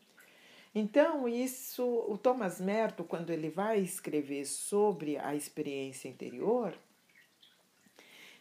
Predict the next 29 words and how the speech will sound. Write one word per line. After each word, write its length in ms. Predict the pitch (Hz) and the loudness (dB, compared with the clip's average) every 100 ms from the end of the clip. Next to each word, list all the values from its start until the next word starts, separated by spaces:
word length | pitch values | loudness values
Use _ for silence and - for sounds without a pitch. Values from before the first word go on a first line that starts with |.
| - | 2
ele 480 | 214 214 220 233 220 | 6 6 4 0 2
vai 340 | 226 208 220 | 2 4 4
nos 300 | 226 226 - | 2 0 0
trazer 340 | 240 233 208 | 4 4 8
alguns 460 | 226 208 220 294 269 | 6 6 0 -4 -2
insights 680 | 262 - - 196 190 196 - | -4 -2 -2 -2 -4 -10 -2
muito 540 | 208 220 262 262 262 | 0 0 -2 -6 -8
interessantes 760 | 262 247 226 208 208 180 180 - | -6 0 2 2 -2 -6 -6 -8
pra 180 | - 196 | -6 -4
gente 300 | 180 185 - | -4 -6 -4
pensar 640 | 247 247 208 185 175 175 - | -4 -4 -4 -2 -2 -2 -4
aonde 480 | 165 156 160 160 | -4 -4 -6 -8
estamos 500 | 185 - 143 139 151 | -12 -8 -6 -6 -10
quando 280 | - 143 139 | -12 -12 -10
estamos 540 | 170 - - - 147 165 | -14 -10 -10 -10 -12 -10
meditando, 680 | 165 180 349 - - - - _ _ - | -8 -6 -2 -2 -4 -12 -20 _ _ -16
tá? 200 | 120 202 | -12 -4
E 120 | 220 180 | 0 2
é 60 | |
isso 240 | 175 185 - | 2 -2 -4
que 100 | 214 | -4
nós 200 | 202 202 | -4 -4
vamos 200 | 233 - | -10 -10
conversar 500 | - 190 226 - 185 | -6 -4 -4 -2 -4
aqui 200 | 185 180 | -2 -4
um 80 | |
pouquinho 500 | 185 190 - 135 135 | -2 -4 -6 -12 -12
sobre 400 | - - 160 175 | -12 -8 -6 -4
hoje, 480 | - - - - - | -4 -6 -12 -14 -16